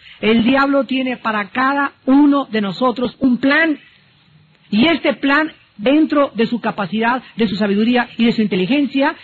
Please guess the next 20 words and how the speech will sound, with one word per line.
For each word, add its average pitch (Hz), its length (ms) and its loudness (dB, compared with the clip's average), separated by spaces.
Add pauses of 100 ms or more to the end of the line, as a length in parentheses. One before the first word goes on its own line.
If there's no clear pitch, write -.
(140)
está 285 440 -2 (220)
adecuado 262 880 0 (220)
a 196 100 -6
la 202 120 -4
forma 247 420 -2
como 190 220 -2
vives, 262 280 0 (880)
a 170 100 -6
la 185 120 -4
forma 208 400 -2
como 170 260 -2
comes, 247 380 0 (600)
a 170 100 0
lo 170 160 0
que 175 120 -2
miras, 269 380 0 (420)
a 175 120 -2
lo 185 180 0
que 185 120 0
lees, 240 420 0